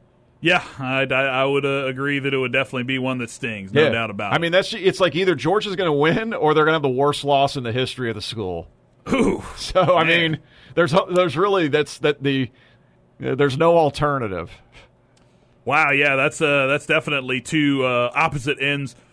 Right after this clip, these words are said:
Speaker 1: of the spectrum. All right, we'll jump to the Falcons now, who got a big win in Seattle on Monday Night Football, and they looked really good doing it. I, I know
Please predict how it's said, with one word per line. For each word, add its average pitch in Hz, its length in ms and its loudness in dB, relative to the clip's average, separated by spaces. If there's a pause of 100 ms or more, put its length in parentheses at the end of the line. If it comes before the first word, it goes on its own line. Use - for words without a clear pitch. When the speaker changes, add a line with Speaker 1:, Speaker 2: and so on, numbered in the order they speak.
(120)
Speaker 1:
of 135 220 -2
the 123 100 -6
spectrum. 131 580 -4
All 170 140 2
right, 156 200 2
we'll 175 120 0
jump 202 300 0
to 156 100 -4
the 143 100 -2
Falcons 139 480 -2
now, 135 320 -2 (300)
who 139 100 -2
got 151 180 2
a 135 60 0
big 190 260 4
win 185 500 2
in 147 140 -2
Seattle 143 500 2
on 127 220 -2
Monday 139 300 0
Night 127 200 -2
Football, 127 480 0 (880)
and 165 120 0
they 160 60 4
looked 214 200 2
really 180 280 2
good 143 280 -2
doing 135 340 2
it. 98 140 -12
I, 123 260 -2
I - 20 0
know 147 340 -2